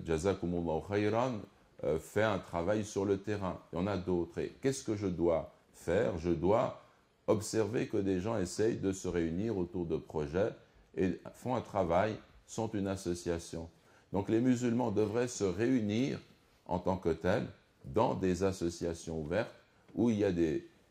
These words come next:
élections, par exemple, où il y a un choix, un apprentissage de la citoyenneté devant, euh, des règles que l'on se donne, avec des statuts que l'on respecte et avec un travail qui est effectif sur le terrain. Et là,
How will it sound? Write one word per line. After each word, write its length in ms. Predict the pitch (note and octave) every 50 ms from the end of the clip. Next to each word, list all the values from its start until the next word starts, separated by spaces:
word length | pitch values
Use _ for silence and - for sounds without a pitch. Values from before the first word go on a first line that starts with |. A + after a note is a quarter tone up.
| - A1
élections, 560 | D2 E2 D#2+ F2+ G#2 - - - - D2 D2+
par 220 | C#2 - F2+ F2 D#2+
exemple, 480 | D#2+ D#2 D#2 F#2+ G#2 A#2+ - - -
où 40 | F#2
il 60 | F2+
y 60 | F2+ F2+
a 180 | F2+ E2+ - -
un 120 | C2 D2
choix, 360 | D2 - - - - B2 C3 B2+
un 120 | G2 G2
apprentissage 920 | G#2 G2+ - - G2 G2+ G2 G2 G2 G2 - - G#2+ A2 A2+ G#2+ G#2+ -
de 80 | - E2+
la 160 | E2 D#2+ D#2+
citoyenneté 1080 | E2 - - - A#2+ A2+ - - G2+ G2 F#2 F#2 F2 F2 F2 - - G2 G2+ A2 A#2 - - - - - - - - - -
devant, 640 | B1 C2 F#2 G2 F#2 F#2+ G2 G#2+ A2 A2 - - - - -
euh, 300 | D2+ D#2+ D#2+ E2 D#2 A#1+
des 220 | A1+ D#2 E2+ E2+
règles 280 | D#2+ F2 G2 G2+ F#2 - -
que 60 | - F2
l'on 180 | E2 E2 E2
se 160 | - - -
donne, 400 | C#2 C2+ D2+ F#2 A2 C3 C3+ - - - - _ _ -
avec 300 | - C#2 D#2+ - B2+ G2
des 120 | E2 D#2 D#2
statuts 480 | D2+ - - D2+ D#2 D2+ - - G#2+
que 100 | G2+ -
l'on 160 | F2 E2 E2 D#2
respecte 560 | D#2 E2 D#2+ - - - - E2 D#2+ - - - - _ _ _ _ _ _ -
et 160 | G2 A2+ A2
avec 260 | G#2 G2+ G#2 G2+ -
un 100 | F2+ E2
travail 400 | - - F2 D#2+ F2 G#2+ A#2 G#2+
qui 120 | - -
est 140 | E2+ D2+ -
effectif 520 | F2+ F2 - - D2+ D2+ - - G2 G2+ -
sur 200 | - - E2 D#2+
le 140 | D#2 D2+
terrain. 300 | - - E2 D#2 D2 C#2
Et 60 | C2+ C#2+
là, 320 | D#2+ A2 B2+ C3+ - -